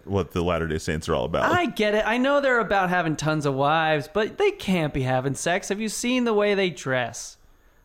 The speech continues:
Speaker 2: I think Utah's weird. I think the only thing that's good that's happened in Utah has been, uh, S L C Punk. Uh,
Speaker 1: Which is really pretty anti-Utah as far as
Speaker 2: Yeah, that's why it's great.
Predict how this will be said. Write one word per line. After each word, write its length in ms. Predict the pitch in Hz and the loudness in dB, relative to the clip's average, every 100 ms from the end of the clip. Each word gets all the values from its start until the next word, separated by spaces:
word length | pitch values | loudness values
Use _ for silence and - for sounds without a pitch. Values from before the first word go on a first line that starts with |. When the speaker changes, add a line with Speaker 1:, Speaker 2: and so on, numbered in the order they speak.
| _ | _
Speaker 2:
I 140 | 135 156 | -4 -2
think 320 | 170 147 - | -2 -4 -4
Utah's 460 | 175 180 190 180 151 | -6 -2 0 0 -2
weird. 560 | 165 214 220 214 208 - - _ _ | -2 2 4 2 0 -8 -20 _ _
I 80 | 135 | -6
think 160 | 147 | -4
the 120 | 135 143 | -2 0
only 200 | 151 147 | 0 -2
thing 220 | 151 143 | -2 -2
that's 240 | 135 - - _ | -2 -6 -20 _
good 280 | 170 196 190 | 0 0 -2
that's 140 | 143 | -6
happened 360 | 165 170 175 175 | -2 -2 0 -2
in 100 | 175 | -2
Utah 460 | 180 175 175 175 | -2 0 2 2
has 160 | 170 131 | 0 -4
been, 340 | - 139 135 | -2 -2 0
uh, 380 | 131 127 120 117 - - - _ | -2 -2 -2 -4 -8 -20 -20 _
S 200 | 139 131 | -6 -2
L 120 | 135 | -2
C 180 | - 135 - | -4 -10 -8
Punk. 500 | - 165 208 226 - - - _ _ - - _ 139 | -2 0 0 -4 -14 -20 -20 _ _ -20 -20 _ -6
Uh, 520 | 131 131 131 131 135 | -2 0 2 4 4
Speaker 1:
Which 160 | 135 | 4
is 60 | 135 | 4
really 180 | 160 107 | 2 2
pretty 260 | 110 98 | 0 0
anti-Utah 840 | 92 101 92 85 82 90 87 71 60 | 0 -2 0 0 0 -2 0 0 0
as 140 | 69 | -4
far 240 | - 82 67 | -4 -2 -2
as 320 | 64 - - | -4 -10 -4
Speaker 2:
Yeah, 260 | 190 214 185 | 0 2 2
that's 260 | 170 196 | 2 0
why 180 | 190 190 | 0 0
it's 120 | 190 | -2
great. 480 | - 208 214 156 | -2 0 0 -2